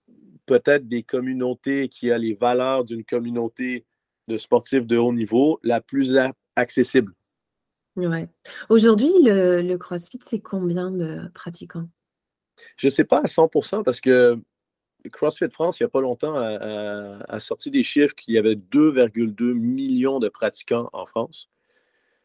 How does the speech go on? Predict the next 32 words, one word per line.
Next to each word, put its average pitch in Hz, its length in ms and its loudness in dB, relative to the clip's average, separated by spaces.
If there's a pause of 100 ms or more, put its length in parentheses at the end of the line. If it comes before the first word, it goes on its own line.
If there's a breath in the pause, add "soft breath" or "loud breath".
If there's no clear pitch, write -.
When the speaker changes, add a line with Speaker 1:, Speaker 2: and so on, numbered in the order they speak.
(400)
Speaker 1:
Et 113 500 6
les 113 160 2
derniers 156 340 2
chiffres 170 240 -2
que 127 80 -4
je - 80 -20
connaissais, 123 360 -6
c'était 123 280 -8
quatre - 260 -4
millions 127 320 -2
dans 117 140 0
le 110 80 -6
monde. 113 260 -2
Donc, 95 160 -18
à 110 80 -4
mon 117 160 -8
avis, 127 380 -4 (200)
on 107 160 -8
a 113 60 2
Speaker 2:
Ah. - 20 2
Speaker 1:
dépassé 120 520 0
ça. - 260 2 (140)
<laughs> - 160 -18
Speaker 2:
Plus - 1200 2
de 320 60 4
la 311 100 8
moitié 359 340 6
est 359 100 6
en 285 80 4
France. 262 420 -2
<laughs> 349 880 0
Speaker 1:
Mais, 427 180 4